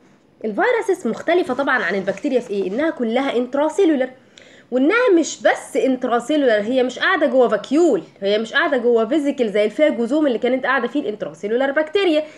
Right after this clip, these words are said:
دي قاعده جوه السيتوبلازم. فدي خليه اهي جواها فيروسات، هتعمل ايه الخليه اللي جواها فيروسات؟ الانيت اميونيتي هيرد عليها باول حاجه ناتشورال كيلر سيل. ناتشورال كيلر سيل دي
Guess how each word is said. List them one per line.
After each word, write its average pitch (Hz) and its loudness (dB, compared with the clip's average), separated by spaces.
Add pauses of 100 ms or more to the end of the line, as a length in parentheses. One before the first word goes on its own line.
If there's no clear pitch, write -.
(140)
دي 262 0
قاعده 330 0
جوه 311 2
السيتوبلازم. 240 -2 (520)
فدي 359 2
خليه 320 2
اهي 285 4 (340)
جواها 269 2
فيروسات، 202 2 (580)
هتعمل 269 0
ايه 262 2
الخليه 233 -2
اللي 233 -2
جواها 214 2
فيروسات؟ 196 -2 (1600)
الانيت 247 -2
اميونيتي 262 -2
هيرد 233 2
عليها 285 2
باول 294 2
حاجه 349 0 (140)
ناتشورال 269 2
كيلر 240 2
سيل. 175 -4 (600)
ناتشورال 269 2
كيلر 262 2
سيل 285 -2
دي 311 0